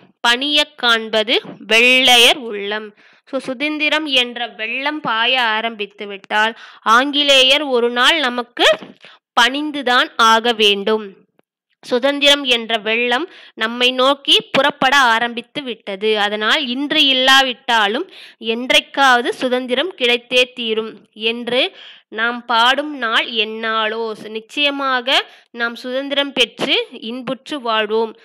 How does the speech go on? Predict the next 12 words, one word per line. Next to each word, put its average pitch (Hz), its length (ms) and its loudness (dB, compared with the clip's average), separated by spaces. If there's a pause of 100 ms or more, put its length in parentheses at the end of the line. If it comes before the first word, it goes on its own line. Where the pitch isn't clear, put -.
(340)
So, 277 140 -2
அந்த 240 320 -2
நாள் 247 340 2
எந்த 254 460 -2
நாள் 269 320 2
என்று 226 640 -2 (640)
உருக்கமாக 285 840 0
பேசிக்கொண்டு 240 1080 -2 (200)
கடற்கரையை 285 760 2
விட்டு 285 500 -8 (100)
அகன்றார் 226 640 -2 (360)
வீர 247 480 -4